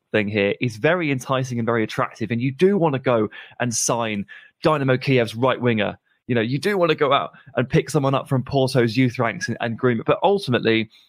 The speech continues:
I think you need to, you need to be very sensible and probably keep something of a homegrown and established core to your team initially. That, that's my feeling on it.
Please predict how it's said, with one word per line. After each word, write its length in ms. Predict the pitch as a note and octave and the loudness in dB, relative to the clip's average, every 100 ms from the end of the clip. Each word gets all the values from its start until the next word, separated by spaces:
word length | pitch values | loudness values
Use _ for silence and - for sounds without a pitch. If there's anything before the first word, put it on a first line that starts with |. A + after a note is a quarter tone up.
| _ - | _ -8
I 60 | |
think 300 | C3+ F3 E3+ | -2 0 0
you 160 | C#3 C#3+ | -2 0
need 320 | D3 C#3+ C3+ | 4 4 2
to, 560 | - C3+ B2+ A#2+ A#2+ A2+ | 0 2 2 2 2 0
you 140 | A#2 C3 | -2 -2
need 340 | C3+ D#3 D#3 | 0 0 0
to 80 | C3+ | -2
be 140 | C3 | -2
very 220 | C3+ B2+ | 0 0
sensible 540 | B2 B2+ D#3+ A2 G#2+ G2+ | 0 -2 -2 -2 0 0
and 160 | A2 | -2
probably 380 | - - D4+ A#3 | -2 -2 0 -2
keep 500 | - - G3+ A2+ - - _ _ _ _ | -2 0 0 0 -4 -20 _ _ _ _
something 440 | - F#3 E3 E3+ D#3+ | -4 -2 0 2 2
of 120 | D3+ | 2
a 60 | |
homegrown 800 | C3 C#3+ C#3 C#3+ C3+ B2 A2+ A2+ - | 0 0 0 0 2 2 2 0 -2
and 120 | A#2+ | -2
established 760 | A2 - - B2 G#2+ A2 - - | -4 -6 -2 -2 0 -2 -2 -10
core 440 | - C#3 A2 A2+ | -2 2 2 0
to 120 | - A2+ | -4 -6
your 160 | G#2+ | -6
team 360 | - C3 G#2+ G2+ | -2 0 0 0
initially. 420 | G#2+ G#2+ - - | 0 -2 -6 -4
That, 240 | D3 C#3 | -4 -2
that's 240 | E3+ F3 - | -2 -2 0
my 220 | D#3+ D3 | 2 2
feeling 320 | C3 A2 G#2 | 0 0 0
on 100 | G2 | 0
it. 140 | G2+ | -2